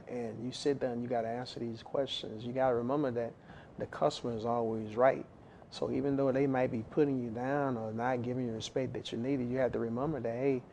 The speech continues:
you representing a company. So the first thing I would do, I would get with the customer, I would get with my drivers and ask them, like, what's really going on? Another thing is, are you having any kind of, like,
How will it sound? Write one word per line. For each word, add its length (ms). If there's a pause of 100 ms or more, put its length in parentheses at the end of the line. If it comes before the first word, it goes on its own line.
(200)
you 100
representing 600
a 60
company. 460 (540)
So 180
the 80
first 380
thing 160
I 120
would 180
do, 120
I 140
would 160
get 100
with 140
the 60
customer, 520
I 60
would 160
get 200
with 160
my 220
drivers 480
and 100
ask 340
them, 140
like, 240 (120)
what's 340
really 220
going 380
on? 280 (540)
Another 320
thing 240
is, 260
are 160
you 160
having 340
any 120
kind 280
of, 100
like, 280